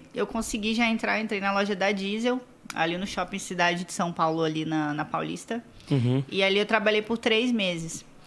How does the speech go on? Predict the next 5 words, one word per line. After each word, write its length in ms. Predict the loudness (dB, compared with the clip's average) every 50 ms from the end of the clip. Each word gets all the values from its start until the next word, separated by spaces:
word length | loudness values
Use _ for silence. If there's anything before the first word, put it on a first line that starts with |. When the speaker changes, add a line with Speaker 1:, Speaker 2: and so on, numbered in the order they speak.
| -20 -20 -20 -20 -16
Speaker 1:
Só 260 | -6 0 2 2 2
três 320 | 2 2 2 2 2 2
meses 360 | 2 0 0 0 -2 -4 -8 -6
porque 480 | -4 -4 -4 -4 -2 0 2 2 2
no, 720 | 2 0 0 0 0 0 0 0 0 0 0 0 -2 -4